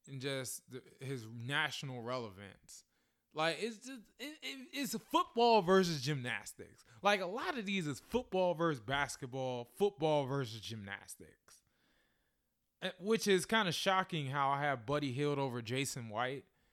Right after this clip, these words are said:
But just Buddy, I'm biased.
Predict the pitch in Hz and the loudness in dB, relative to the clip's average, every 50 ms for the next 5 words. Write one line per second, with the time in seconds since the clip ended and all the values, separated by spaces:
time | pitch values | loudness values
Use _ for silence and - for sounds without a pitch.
0 | _ _ _ - _ _ _ _ _ _ _ - 117 131 135 135 131 127 123 120 | _ _ _ -20 _ _ _ _ _ _ _ -8 -2 0 2 2 2 0 -2 -4
1 | 107 - - _ _ _ _ _ _ _ _ _ _ _ _ _ _ - - 208 | -6 -8 -12 _ _ _ _ _ _ _ _ _ _ _ _ _ _ -8 -6 -4
2 | 196 - - 120 123 175 208 196 170 - 165 233 285 285 156 - 135 147 185 196 | -4 -6 -6 -2 2 2 2 2 2 -2 -2 -2 0 -2 0 2 4 4 4 4
3 | 131 101 - - - - - - | 0 -4 -8 -10 -12 -12 -12 -12